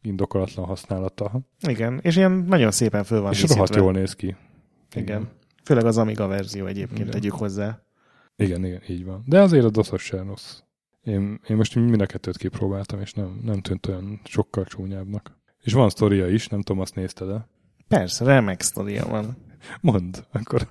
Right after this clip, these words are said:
Speaker 1: átadom neked ezt a
Speaker 2: Hát ugye az egész játéknak a fejlesztése az úgy indult, hogy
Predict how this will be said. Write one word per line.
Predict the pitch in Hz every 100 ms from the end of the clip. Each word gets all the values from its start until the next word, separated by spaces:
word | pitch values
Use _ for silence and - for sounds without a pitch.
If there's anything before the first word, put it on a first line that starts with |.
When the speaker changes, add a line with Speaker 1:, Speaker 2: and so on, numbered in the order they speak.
| -
Speaker 1:
átadom | 120 107 107 104
neked | 101 98 101
ezt | 101 -
a | 101 _ - - _ _ - - - - -
Speaker 2:
Hát | 143
ugye | 156
az | 165
egész | 175 151 135 -
játéknak | 143 135 135 135
a | 135
fejlesztése | 143 135 127 - 123
az | 127 127
úgy | 113
indult, | 117 120 120 120
hogy | 120 117